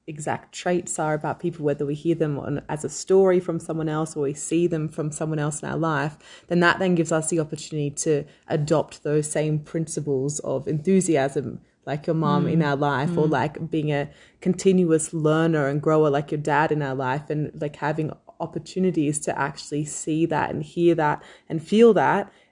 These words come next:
Speaker 1: allows it to be real,
Speaker 2: Mm.
Speaker 1: even though we're in different parts of the world and different universes,
Speaker 2: Mm.
Speaker 1: then suddenly everyone is a part of everyone else.
Speaker 2: Mm.
Speaker 1: So thank you so much
Speaker 2: So
Speaker 1: for
Speaker 2: good.
Speaker 1: sharing that.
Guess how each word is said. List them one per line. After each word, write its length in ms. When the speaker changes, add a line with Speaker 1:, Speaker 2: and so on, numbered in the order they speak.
Speaker 1:
allows 460
it 80
to 120
be 160
real, 760
Speaker 2:
Mm. 300
Speaker 1:
even 320
though 260
we're 160
in 120
different 340
parts 340
of 60
the 60
world 300
and 140
different 300
universes, 920
Speaker 2:
Mm. 40
Speaker 1:
then 200
suddenly 640
everyone 540
is 160
a 40
part 280
of 100
everyone 380
else. 580
Speaker 2:
Mm. 460
Speaker 1:
So 140
thank 320
you 40
so 180
much 180
Speaker 2:
So 60
Speaker 1:
for 60
Speaker 2:
good. 100
Speaker 1:
sharing 500
that. 200